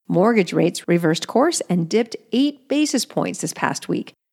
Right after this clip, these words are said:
Freddie Mac says the average rate for a thirty-year fixed-rate mortgage was two point nine percent.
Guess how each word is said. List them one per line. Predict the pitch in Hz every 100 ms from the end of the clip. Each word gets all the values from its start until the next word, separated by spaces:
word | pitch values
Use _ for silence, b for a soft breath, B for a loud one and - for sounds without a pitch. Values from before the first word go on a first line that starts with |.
| _ _
Freddie | 165 160
Mac | 156 156 151
says | 175 165
the | 151
average | 160 170 165
rate | 180 175 -
for | 185
a | 190
thirty-year | 196 226 240 240
fixed-rate | 240 254 - 277 269
mortgage | 269 311 339 294 320
was | 233 214 196 - -
two | - 349 254
point | - 160 165
nine | 175 147 156
percent. | 165 175 - - - - -